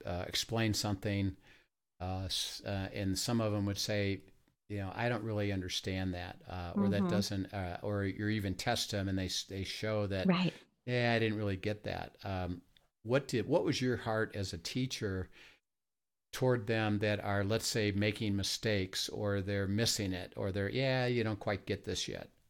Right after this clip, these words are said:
Speaker 1: How d-, how did
Speaker 2: Mm.
Speaker 1: you approach them? What was your heart toward them and what'd you do?
Speaker 2: Well, my, my desire was to get them there, you know, to help them get there. Um, and honestly, I often, my personality, I took that on, "Okay, I didn't quite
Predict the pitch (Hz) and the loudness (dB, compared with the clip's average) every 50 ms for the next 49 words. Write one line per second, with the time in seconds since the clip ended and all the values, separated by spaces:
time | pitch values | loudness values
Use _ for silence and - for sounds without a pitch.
0 | _ _ 85 95 110 113 110 - - - 208 208 202 196 190 185 104 98 - - | _ _ -4 0 0 0 0 -2 2 6 6 8 8 8 6 6 4 2 0 -2
1 | 117 107 104 - - - - 110 104 104 107 135 175 165 127 - 110 98 90 101 | 0 0 0 -2 -4 -4 -2 0 0 2 2 2 2 2 2 0 0 -2 0 2
2 | 117 110 104 - - 107 104 98 104 98 95 98 95 104 101 92 92 85 101 101 | 0 0 0 -4 -6 -4 -2 -2 0 0 0 2 0 0 0 -2 -2 -2 -2 -2
3 | - - - _ - - - _ _ _ _ _ - - - _ _ _ _ 214 | -4 -6 -12 _ -20 -20 -20 _ _ _ _ _ -20 -20 -20 _ _ _ _ 8
4 | 208 196 196 185 170 165 - - 196 190 - 185 190 180 175 165 160 - - 190 | 10 10 10 10 8 6 6 4 4 6 8 6 6 6 4 2 -2 0 6 6
5 | 190 180 175 - 208 226 277 311 277 214 175 165 165 165 - - 185 160 156 175 | 6 6 8 6 6 6 6 6 6 6 8 8 6 6 6 4 2 8 8 8
6 | 170 165 - 156 139 135 131 - 73 - - - 170 - - _ _ - 170 165 | 8 8 4 2 4 4 2 0 -2 -4 -6 -6 -8 -12 -16 _ _ 4 6 6
7 | 143 131 135 139 - 175 165 175 180 170 - - 165 156 160 156 180 160 156 - | 6 6 2 2 2 2 4 6 4 4 4 2 0 2 2 2 0 0 0 -4
8 | - 170 151 147 147 156 - - - - - - _ - 190 180 180 180 - - | -6 -4 -2 -2 -2 -4 -6 -12 -16 -16 -16 -10 _ 4 6 6 6 4 0 -4
9 | _ _ 175 175 175 - - - 160 196 214 233 269 294 262 - - - 180 180 | _ _ 2 2 2 0 -2 0 2 2 4 4 2 -2 -4 -6 -6 -4 -2 0
10 | 170 160 165 - - 156 175 185 185 - - - 190 180 175 170 175 175 180 180 | 2 2 0 0 2 2 2 2 0 0 2 4 6 8 8 8 6 4 2 4
11 | - 170 180 180 - - 202 185 190 - 185 170 170 180 202 202 180 156 156 160 | 6 8 8 8 8 6 6 6 6 6 6 6 8 6 6 6 6 6 6 6
12 | 165 185 185 - - 208 185 - 180 170 165 170 165 165 165 165 160 - 196 165 | 4 4 2 4 2 2 2 4 2 4 6 6 6 6 6 6 4 4 2 4
13 | - - 180 190 214 202 220 208 175 165 165 160 - - 180 165 165 - | 4 4 4 4 4 6 4 4 6 4 2 2 2 4 4 4 4 2